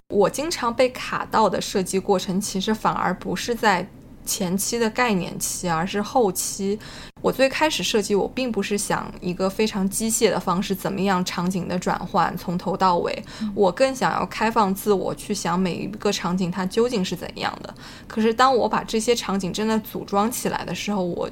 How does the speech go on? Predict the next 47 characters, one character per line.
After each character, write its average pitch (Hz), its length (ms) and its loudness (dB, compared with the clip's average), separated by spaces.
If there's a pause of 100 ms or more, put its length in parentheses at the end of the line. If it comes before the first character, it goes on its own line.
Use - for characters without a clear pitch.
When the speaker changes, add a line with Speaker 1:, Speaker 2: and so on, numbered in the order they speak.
(100)
Speaker 1:
会 202 140 2
遇 214 160 0
到 190 180 4
这 185 160 0
些 196 340 0 (280)
怎 202 120 2
么 - 80 0
样 220 220 2
从 185 300 -2
第 240 180 -4
一 269 80 0
个 233 100 2
场 175 280 0
景 185 200 -2
转 175 200 -4
换 214 180 2
到 196 140 0
第 247 120 0
二 214 160 4
个 - 60 -2
场 220 300 0
景， 202 180 0
Speaker 2:
嗯。 196 160 -10
Speaker 1:
而 196 160 2
且 208 160 0
让 214 180 2
它 233 200 0
的 214 100 2 (160)
转 185 240 2
场 214 180 -2
并 240 220 0
不 180 100 0
是 190 140 0
像 233 260 2
一 175 60 -2
个 - 80 -2
转 - 220 -6
场， 185 120 -4
而 - 140 0
是 208 100 2
像 220 220 2
表 185 220 0
演 202 160 0
的 - 40 -10
一 - 140 -8
部 226 220 0
分。 - 180 -8